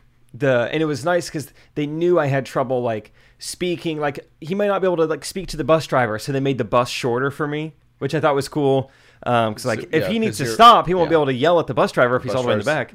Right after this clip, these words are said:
Speaker 1: back.
Speaker 2: <laughs> your dad drives the bus, he's hard of hearing.
Speaker 1: Yeah, he
Speaker 2: Yeah.
Speaker 1: can't hear me.
Speaker 2: Yeah.
Speaker 1: Yeah, and when I'd finally get to the classroom, it was fun. They knew I was, like, so sporty, but, like, uh-oh, he might break stuff. So they would, like, pad the rooms for me. And I was like, "This is great. Now I can
Speaker 2: Mm-hmm.
Speaker 1: throw the ball against anything."
Speaker 2: Yeah.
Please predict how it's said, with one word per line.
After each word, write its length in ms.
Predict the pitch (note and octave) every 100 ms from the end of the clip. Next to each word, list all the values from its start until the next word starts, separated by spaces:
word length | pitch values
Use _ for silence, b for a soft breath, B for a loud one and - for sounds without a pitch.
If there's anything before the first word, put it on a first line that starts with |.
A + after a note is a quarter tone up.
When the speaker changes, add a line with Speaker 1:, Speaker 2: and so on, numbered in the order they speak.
| A2
Speaker 1:
back. 0 |
Speaker 2:
<laughs> 100 | A#2+
your 120 | A2
dad 260 | G2+ A2+ G#2+
drives 180 | A2 G#2+
the 60 |
bus, 180 | B2 D3
he's 120 | G2+
hard 140 | A2+ G#2
of 60 |
hearing. 340 | C3 F3+ - -
Speaker 1:
Yeah, 180 | D3 C#3+
he 100 | C3+
Speaker 2:
Yeah. 60 | F#3+
Speaker 1:
can't 200 | A#2+ A2+
hear 140 | A2
me. 200 | G#2 B2 E3
Speaker 2:
Yeah. 220 | G#2+ D#2+ -
Speaker 1:
Yeah, 320 | C3 C3+ G#2+
and 80 | A#2+
when 120 | C3
I'd 140 | B2+
finally 220 | D3+ C3+ A#2
get 200 | D#3 E3
to 80 | C#3
the 80 |
classroom, 600 | C3+ C3+ C3 - B2+ B2
it 40 | B2
was 140 | C3
fun. 160 | - C3
They 80 | C3+
knew 140 | D#3
I 60 | D3
was, 120 | B2
like, 120 | A#2
so 160 | - C#3
sporty, 500 | - B2 A#2 A2 A2+
but, 120 | -
like, 140 | G2+ -
uh-oh, 240 | D3+ C3+
he 80 | C#3
might 180 | C#3 C3+
break 200 | C#3+ C#3
stuff. 260 | - A2+
So 100 | -
they 80 | C3+
would, 120 | C3+ A#2+
like, 160 | A#2+ b b
pad 260 | - B2+ B2+
the 80 | C3+
rooms 360 | D#3 D#3+ C3+
for 260 | - A#2+ G#2+
me. 280 | G2+ E2 -
And 100 | -
I 20 |
was 80 | B2
like, 100 | D#3
"This 140 | B3+ B3+
is 120 | B3+
great. 260 | C#4 C4 D3
Now 120 | D#3+
I 40 |
can 100 | -
Speaker 2:
Mm-hmm. 60 | C3+
Speaker 1:
throw 180 | F3+ F3+
the 80 | E3+
ball 200 | F3 F#3
against 260 | F3 E3
anything." 440 | F#3 F3+ B2 F#2+ A2+
Speaker 2:
Yeah. 280 | E3+ C3+